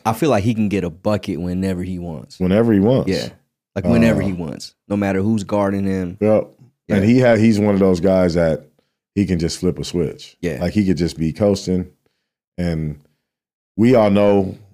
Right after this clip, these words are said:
Speaker 2: that really know basketball, those guys don't really start playing until, like, the last five, six, seven minutes of game. That's when they really start playing.
Speaker 1: Right.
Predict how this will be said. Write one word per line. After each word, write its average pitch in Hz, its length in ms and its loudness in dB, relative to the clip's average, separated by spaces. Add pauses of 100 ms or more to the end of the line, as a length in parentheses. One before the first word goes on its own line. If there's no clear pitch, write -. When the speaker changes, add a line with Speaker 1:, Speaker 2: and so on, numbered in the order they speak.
(200)
Speaker 2:
that 82 240 -4
really 92 240 2
know 87 160 0
basketball, 90 880 0
those 92 280 0
guys 95 340 2
don't 85 200 -2
really 90 220 2
start 87 360 -2
playing 98 580 -2 (580)
until, 90 320 0
like, 82 240 -2
the 78 100 -6
last 85 580 -2
five, 90 320 0
six, 85 280 -6
seven 85 280 -2
minutes 82 300 -4
of 73 100 -6
game. 80 240 -4
That's 101 240 -2
when 95 80 0
they 87 100 2
really 82 240 0
start 76 280 -4
playing. 80 280 -6
Speaker 1:
Right. 71 220 -6